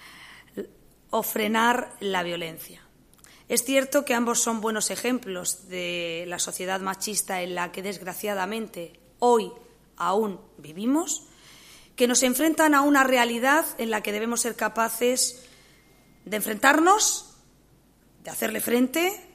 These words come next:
de retarles, y aunque no nos guste, todas, todas estamos inmersas.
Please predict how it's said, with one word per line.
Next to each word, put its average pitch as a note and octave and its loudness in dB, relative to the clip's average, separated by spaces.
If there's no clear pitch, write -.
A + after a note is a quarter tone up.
de G#3 -6
retarles, C#4+ 2
y A#3+ -2
aunque A3+ 0
no C4+ 2
nos D4+ 4
guste, D#4+ -2
todas, F4 0
todas B3 -2
estamos F#3 -6
inmersas. F3+ -8